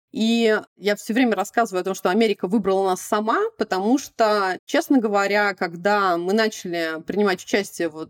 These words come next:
а, в Green Card лотерее, для меня это была такая какая-то: «Господи, боже, я вообще не знаю ни одного человека реального, кто бы ее выиграл». Ну, то есть я знаю какие-то, мне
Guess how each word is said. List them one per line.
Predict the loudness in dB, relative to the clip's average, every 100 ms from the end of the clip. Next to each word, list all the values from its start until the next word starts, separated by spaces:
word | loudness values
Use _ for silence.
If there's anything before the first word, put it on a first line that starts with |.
| -6
а, | -4 -2 -2 -4
в | -6 -4
Green | 0 0
Card | 0 -2 -2 -8
лотерее, | -4 -2 0 2 2 2 -2 -6
для | -4 -2
меня | 0 0
это | -2 -2
была | 0 0
такая | 0 -4 -4 -4 _
какая-то: | -16 -14 -14
«Господи, | -4 -2 -2 -4 -8
боже, | -2 -2 -2 -2
я | 0 2 4 2
вообще | 0 2
не | 2 2
знаю | 2
ни | 2
одного | 2 2 2 2
человека | 0 0 0 2 0 0
реального, | 0 0 -2 -8 -14
кто | -2 0
бы | 2 0
ее | -2 -6
выиграл». | 0 2 2 0 -6 -2
Ну, | -2
то | 0
есть | -2
я | -2
знаю | 0 0
какие-то, | -2 -4 -4 -2
мне | -2